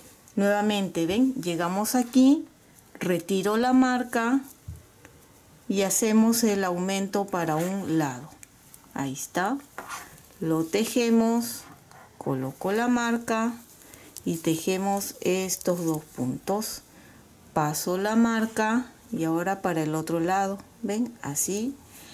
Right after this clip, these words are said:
de sencillo son. ¿Ven? Y acá se supone que ya ha ido aumentando los puntos. Aquí también, ¿ven?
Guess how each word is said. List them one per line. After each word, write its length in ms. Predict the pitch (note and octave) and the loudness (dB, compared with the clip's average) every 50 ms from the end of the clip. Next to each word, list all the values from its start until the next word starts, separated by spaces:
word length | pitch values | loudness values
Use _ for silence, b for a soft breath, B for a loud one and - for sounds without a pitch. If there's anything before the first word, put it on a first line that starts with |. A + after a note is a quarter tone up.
| B B B - - | B B B -6 -4
de 300 | F#3 E3+ F#3+ G3 G3+ G#3 | -2 0 2 2 2 0
sencillo 920 | G#3 - - F3 E3 E3 E3 - - G3 G3 G3 F#3+ G3+ G#3+ A3+ C4+ D#4+ E4 - - - - - - - - - - - - - - - - - - - - - - - - - - - - - - - | 0 0 0 2 0 0 0 0 0 0 0 2 0 0 0 0 0 -2 -4 -10 -18 -20 -20 -20 -20 -20 -20 -20 -20 -20 -20 -20 -20 -20 -20 -20 -20 -20 -20 -20 -20 -20 -20 -20 -20 -20 -20 -18 -12 -4
son. 280 | - D3+ C#3+ C3 C#3 C#3+ - - - - - - - - - - - - - - - - - - - - - - - B B B B B B B B B B - - - - - | -2 0 0 0 -2 -6 -14 -16 -16 -16 -16 -16 -20 -20 -20 -20 -20 -20 -20 -20 -20 -20 -20 -20 -20 -20 -20 -20 -20 B B B B B B B B B B -20 -20 -6 -2 -2
¿Ven? 200 | G3+ G#3 A3+ - - - | 0 0 -2 -6 -4 0
Y 140 | F#3+ F#3 | 0 2
acá 340 | F3+ F3+ F3+ - A#3 A#3+ C4 | 2 0 0 0 2 2 2
se 160 | B3+ - C4 | 2 4 2
supone 680 | B3 - A#3+ A#3 - A#3 A3+ A3+ A#3 A#3+ C4 C#4 C4 C4 | 4 4 2 2 2 2 4 4 4 4 4 2 2 2
que 180 | - F#3+ F3+ E3+ | 0 0 2 2
ya 260 | E3+ F#3 F#3 F3+ - - | 2 0 0 0 -2 -2
ha 120 | F3+ F3+ | -2 0
ido 440 | F3+ F3+ F#3 F#3 E3+ F#3+ G3 - - | 0 0 0 0 2 2 2 2 2
aumentando 800 | - E3+ E3 D#3+ D#3+ D#3 D#3 D3+ C#3+ - D#3+ D#3+ D#3+ D#3 E3+ F3 | 0 0 0 0 0 0 0 -2 -2 -2 -2 -2 0 0 -2 -2
los 180 | F3 F3+ F3+ F3+ | -2 -2 -4 -6
puntos. 720 | - - A3+ A3+ A3+ A3+ G#3+ - - D#3 C#3+ - - - | -2 2 4 6 6 6 4 4 0 -2 -4 -4 -8 -8
Aquí 320 | - D3+ D3+ - - E3+ D#3+ | -10 -10 -10 -6 -6 -6 -2
también, 580 | - F#3+ F3+ F#3+ F#3+ G3 A3 A3 A3 G3 E3 D#3+ | -2 -2 -2 0 0 0 0 2 2 0 0 0
¿ven? 240 | E3+ F#3 A3+ A#3 | 0 0 0 -2